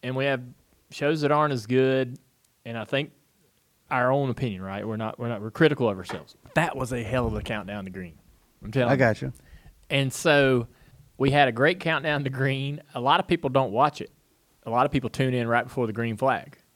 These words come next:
Speaker 1: They know when the race is gonna start. That's when they turn their T V on. So the people that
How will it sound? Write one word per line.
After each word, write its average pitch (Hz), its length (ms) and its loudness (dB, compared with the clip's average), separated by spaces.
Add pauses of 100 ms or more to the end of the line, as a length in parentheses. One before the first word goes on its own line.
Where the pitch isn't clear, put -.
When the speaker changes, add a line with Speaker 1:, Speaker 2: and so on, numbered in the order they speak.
(100)
Speaker 1:
They 104 120 -6
know 113 180 0
when 127 140 2
the 139 80 0
race 135 260 2
is 127 60 -6
gonna 123 160 -4
start. 123 400 0
That's 127 320 -2
when 135 100 -2
they 127 100 0
turn 131 220 -4
their 120 80 -2
T 120 180 -2
V 113 160 -2
on. 78 200 -10 (380)
So - 120 -6
the 104 80 -2
people 143 280 -2
that 120 220 0